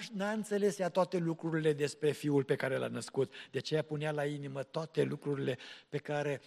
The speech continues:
vrea să le urmărească mai târziu în felul cum se vor desfășura. Ce învățăm de la păstori sunt două lucruri, credincioșie în datorie și credincioșie în devoțiune. S-au dus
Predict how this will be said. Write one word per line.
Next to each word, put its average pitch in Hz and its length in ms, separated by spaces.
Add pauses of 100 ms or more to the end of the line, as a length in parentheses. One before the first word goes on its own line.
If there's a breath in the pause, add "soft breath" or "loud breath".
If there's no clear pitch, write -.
(120)
vrea 147 260
să 147 140
le 147 80
urmărească 143 600
mai 131 220
târziu 127 420
în 135 60
felul 135 300
cum 139 140
se 131 160
vor 127 240 (140)
desfășura. 117 840 (1500 loud breath)
Ce - 120
învățăm 151 360
de 151 100
la 135 120
păstori 185 600 (300 soft breath)
sunt 151 260
două 165 220
lucruri, - 380
credincioșie 151 1040
în 156 180
datorie 156 680 (460 soft breath)
și 123 280
credincioșie 131 1040 (160)
în 113 260
devoțiune. 120 840 (160)
S-au 120 360
dus - 480